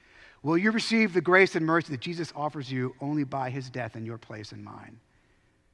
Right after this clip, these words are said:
who went over the rail, literally, to save you?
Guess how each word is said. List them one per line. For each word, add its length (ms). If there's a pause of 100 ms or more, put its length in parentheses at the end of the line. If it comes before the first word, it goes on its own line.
(260)
who 120
went 160
over 160
the 80
rail, 460 (180)
literally, 540 (600)
to 80
save 340
you? 340